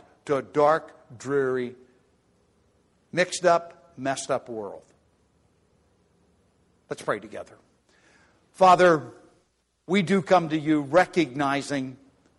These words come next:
the good news that Jesus Christ died for our sins, that He was buried, proving that He had died. And then on the third day, what we call Easter, Resurrection Sunday,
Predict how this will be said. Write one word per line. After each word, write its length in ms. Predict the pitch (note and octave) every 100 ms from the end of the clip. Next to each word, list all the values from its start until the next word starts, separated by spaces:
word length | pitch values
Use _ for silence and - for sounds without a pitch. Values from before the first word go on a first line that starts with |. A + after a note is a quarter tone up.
| _ _ _ _
the 80 | D3+
good 300 | G#2+ E3 D#3
news 520 | D#3 B2 G2 - - -
that 160 | B2
Jesus 480 | - D#3 E3+ E3+ D3
Christ 460 | - C#3+ B2 A#2 G#2+
died 360 | C#3+ C#3+ D3
for 180 | C3+ D3+
our 100 | D3+
sins, 600 | - B2+ G2+ F#2 - - _ _ _ _ _ -
that 100 | D#3+
He 160 | G3
was 180 | F#3 F3
buried, 460 | A2 E3 D#3 C3 -
proving 580 | G#3+ C#4 B3 D3 G#2+ - _ _ _ _ _ _ _
that 140 | C#3 C#3
He 140 | E3
had 120 | E3+
died. 360 | D3+ B2+ G2+ - - - _ _ _ _ _ _ -
And 160 | D3
then 200 | E3+ A#3
on 140 | A3 F3+
the 80 | E3+
third 460 | A3 A3 A3 D#3
day, 360 | F3+ D#3+ B2 - - _ _ _ _ _ _ _ _ _ -
what 160 | C#3 D#3+
we 100 | G3+
call 320 | G3+ G3 E3+
Easter, 360 | B2+ - G#2+ - _
Resurrection 840 | D3+ A#3+ F3 G#3 G#3 G3+ - E3+
Sunday, 520 | C#3+ F3 D3 B2 F#2+